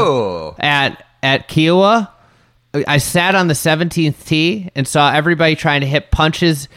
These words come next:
Speaker 2: He's got that fade, and it gets eaten up in big wind.
Speaker 1: He won
Speaker 2: And
Speaker 1: the Royal O-, he run the Open.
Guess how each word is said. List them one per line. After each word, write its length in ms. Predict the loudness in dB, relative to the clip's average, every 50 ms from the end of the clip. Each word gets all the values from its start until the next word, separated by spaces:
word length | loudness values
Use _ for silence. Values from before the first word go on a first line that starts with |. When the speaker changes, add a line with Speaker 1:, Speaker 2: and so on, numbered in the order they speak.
| -20 -20 -20 _
Speaker 2:
He's 240 | -4 -2 0 0 0
got 240 | 2 0 0 0 2
that 240 | 0 -2 -2 -2 -6
fade, 480 | -4 -2 0 0 2 0 0 -4 -4 -4
and 160 | 0 0 0
it 60 | 0
gets 320 | 0 0 -2 -2 -2 -6 -18 _ -10
eaten 520 | -8 -8 -6 -4 -2 0 0 0 0 -4 -8 _ _ _ _ _ _ _ _ -2
up 560 | 0 0 0 0 -2 -6 -12 -14 -14 _ _ _ _ _ -4
in 180 | -2 -2 0
big 200 | 0 0 -2 -2
wind. 380 | -2 -2 -2 -2 -4 -8 -14 -20 _ _ _ _ _ _ _ _ _ _ _ _ -16
Speaker 1:
He 120 | -12 -6 -4
won 100 | -2 0
Speaker 2:
And 460 | 0 0 0 0 0 0 0 0 -2
Speaker 1:
the 40 | -2
Royal 240 | -4 -4 -4 -4 -4
O-, 120 | -6 -6
he 120 | -6 -8 -8
run 200 | -8 -8 -8 -10
the 100 | -10 -10
Open. 420 | -10 -10 -8 -10 -10 -10 -12 -18